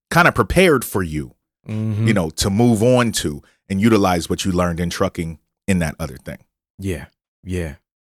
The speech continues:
Speaker 2: Yeah, man. So that's, uh, number four. Number five, lesson.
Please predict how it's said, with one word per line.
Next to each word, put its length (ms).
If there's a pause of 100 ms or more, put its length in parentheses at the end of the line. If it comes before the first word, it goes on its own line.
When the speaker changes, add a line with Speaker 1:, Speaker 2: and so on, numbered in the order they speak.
(580)
Speaker 2:
Yeah, 200
man. 420
So 140
that's, 220
uh, 320
number 200
four. 480 (100)
Number 220
five, 680 (480)
lesson. 520